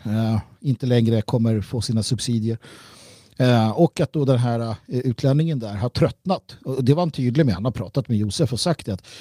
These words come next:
han gjorde det där bara för att få hit frugan. Eh, nu har han fått hit frugan så att nu spelar det inte så stor roll längre. <laughs> Alltså det är så, alltså de skäms ju inte ens för sig längre. Bara det,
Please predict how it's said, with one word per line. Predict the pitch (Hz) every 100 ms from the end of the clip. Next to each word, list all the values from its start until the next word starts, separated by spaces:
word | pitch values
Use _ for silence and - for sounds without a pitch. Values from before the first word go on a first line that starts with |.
| - -
han | 120
gjorde | 123 98 139
det | 120
där | 104
bara | 104 101
för | 98
att | 110
få | 107
hit | 98
frugan. | - 110 98 175 113 - _
Eh, | 110 101
nu | 82 98 123
har |
han | 156
fått | 160 -
hit | 196
frugan | - 135 110 101
så | 104
att | 113
nu | 117 143
spelar | - 107
det | 101
inte | -
så |
stor | 98 110
roll | 208 160
längre. | 87 82 117 - - - - - - - _
<laughs> | - - - - _ -
Alltså | - - -
det | 165 175 160
är |
så, | 175 165 147 143
alltså | 143 175
de | 143 135
skäms | 151 175 -
ju |
inte | 135 113
ens | 104
för | 135
sig | 107 120
längre. | 113 113 123
Bara | 135 123
det, | 147